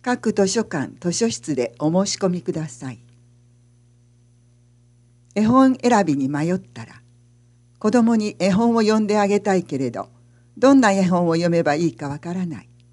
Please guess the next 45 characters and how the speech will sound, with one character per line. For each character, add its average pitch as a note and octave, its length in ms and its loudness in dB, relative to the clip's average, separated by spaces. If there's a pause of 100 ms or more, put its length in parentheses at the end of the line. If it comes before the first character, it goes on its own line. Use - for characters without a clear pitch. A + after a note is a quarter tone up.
(880)
忙 A#3 360 2
し - 120 -4
く F3 120 -2
て - 260 -6 (220)
絵 F3+ 140 0
本 A#3 240 2
を A#3 80 2
選 A3 260 2
ぶ F3+ 120 2
時 D#3 140 -4
間 F#3 240 -4
が F#3+ 120 -4
な F3+ 160 -4
い。 B2+ 80 -14 (680)
そ A3+ 220 -2
ん A3+ 40 2
な A3+ 140 2
時 G3+ 320 -4
は、 B2 200 -6 (440)
い A#3+ 100 -6
く C#4+ 160 -2
つ A#3 160 -6
の E3 140 2
絵 C#3+ 140 0
本 D3 340 -6 (320)
コ F#3+ 180 -4
ー F3 40 0
ナ C3+ 160 -4
ー G#2 140 -12
や、 F2 160 -20 (1300)
赤 B3+ 260 -2
ち B3+ 140 -2
ゃ A#3+ 80 4
ん A#3 100 2
絵 A#3 120 0
本 G#3+ 260 0
定 A3 240 2
期 A3 180 -6
便、 C#3 220 -2 (760)
絵 F#3+ 140 0
本 B3 300 2
の A#3+ 100 0
セ A#3+ 200 0
ッ A#3+ 40 -2
ト - 320 -6